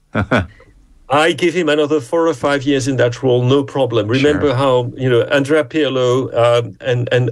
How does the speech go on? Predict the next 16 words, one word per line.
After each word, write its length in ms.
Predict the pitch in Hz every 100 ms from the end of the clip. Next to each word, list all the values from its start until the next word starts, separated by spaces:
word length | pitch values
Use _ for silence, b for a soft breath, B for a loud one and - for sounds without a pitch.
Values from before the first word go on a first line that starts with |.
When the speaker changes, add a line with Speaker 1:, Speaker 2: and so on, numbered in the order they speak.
| 127
Speaker 2:
and 140 | 131
others, 560 | 131 117 107 110 - -
I 180 | 120 120
think 180 | 120 123
he 100 | 113
can 200 | 120 113
do 120 | 117
that 120 | 110
job 240 | 104 107 92
for 120 | 110
s-, 180 | 101 - _ _
quite 160 | - 117
a 60 | -
few 160 | 120
good 240 | 110 107 98
years. 360 | 92 92 -